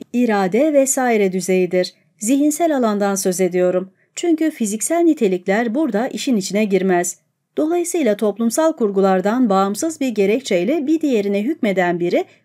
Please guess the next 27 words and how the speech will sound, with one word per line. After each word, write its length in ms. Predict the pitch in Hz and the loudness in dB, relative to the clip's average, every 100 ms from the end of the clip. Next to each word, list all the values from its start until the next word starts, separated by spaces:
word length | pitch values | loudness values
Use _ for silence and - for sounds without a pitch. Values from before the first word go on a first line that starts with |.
| - | 0
bunu 200 | 311 330 | 4 4
zorunlu 400 | 254 220 226 220 | 4 4 4 2
olarak 420 | 202 190 185 185 | 2 4 2 0
yapar. 440 | 185 180 180 175 - _ _ _ _ _ _ _ _ _ | 0 0 0 0 -6 _ _ _ _ _ _ _ _ _
Çünkü 460 | - 403 359 349 | -4 -2 0 0
doğal 240 | 220 226 320 | 0 2 2
niteliklerinden 920 | 302 247 214 214 202 208 208 254 254 | 2 2 -2 0 0 0 -2 0 0
biri 200 | 202 240 | 0 0
bakımından 640 | 202 196 190 185 202 247 | -2 0 0 0 0 0
üstündür 640 | 233 196 - 185 175 170 - - - | -2 -6 -4 -2 -2 -4 -8 -20 -2
ve 220 | 202 190 | 0 2
bunu 200 | 175 240 | 2 2
hükmetmek 580 | 311 220 202 190 185 175 | 0 -2 -2 -2 -2 -4
için 220 | 190 185 | -4 -4
kullanır. 640 | 180 185 180 175 175 - _ _ _ _ | -2 -2 0 0 0 -4 _ _ _ _
Ama 300 | 330 349 330 | 0 0 2
bir 120 | 262 | 0
sorun 400 | 254 208 196 196 | -2 0 0 2
vardır. 480 | 175 170 170 175 175 _ _ - | 2 0 0 -2 -2 _ _ -6
Böyle 340 | 196 320 381 | 0 0 0
bir 120 | 339 | 0
kullanım 540 | 311 220 190 180 269 320 _ | -2 -2 0 2 2 0 _
yasal 440 | - 170 - 208 220 | -4 -4 0 0 2
mıdır? 400 | 214 175 165 - - _ | 0 0 -4 -6 -16 _
Yani 460 | 226 285 294 294 185 | -4 0 0 0 0
doğal 320 | 180 190 190 | 2 2 2
mıdır? 420 | 180 165 165 170 | 2 0 -2 -4